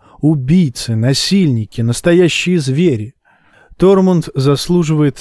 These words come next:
таких имён не больше, чем Манс-разбойник, и будь вы даже целиком правы, они всё-таки люди, Боуэн, такие же, как мы с вами. Зима близко, милорды, и когда она придёт,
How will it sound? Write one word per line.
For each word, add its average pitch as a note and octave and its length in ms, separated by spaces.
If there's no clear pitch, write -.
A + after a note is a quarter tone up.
таких C#3 480
имён D#3+ 540
не D3 160
больше, D3+ 460
чем C#3 360
Манс-разбойник, C3 1300
и D#3 140
будь D3 260
вы C#3+ 160
даже C3+ 320
целиком C3+ 640
правы, D#3+ 560
они E3+ 340
всё-таки D3 640
люди, C#3+ 400
Боуэн, A2+ 720
такие F#3 420
же, D#3 180
как D#3 280
мы E3+ 260
с - 180
вами. A#2 440
Зима C3+ 500
близко, C#3+ 600
милорды, A#2 720
и D3 100
когда F3 380
она F3+ 180
придёт, D#3 720